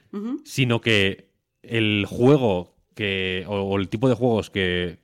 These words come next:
Speaker 2: podrían beneficiarse más de este acuerdo son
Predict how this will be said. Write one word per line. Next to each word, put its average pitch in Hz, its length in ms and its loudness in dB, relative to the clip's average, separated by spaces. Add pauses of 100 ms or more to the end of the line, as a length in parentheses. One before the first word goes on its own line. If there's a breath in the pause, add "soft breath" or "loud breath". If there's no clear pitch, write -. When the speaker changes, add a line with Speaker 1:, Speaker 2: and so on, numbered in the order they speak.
(440)
Speaker 2:
podrían 104 380 0
beneficiarse 110 540 -2
más 101 240 -2
de 90 380 -4
este 104 360 -2
acuerdo 117 600 0 (800)
son 117 600 -2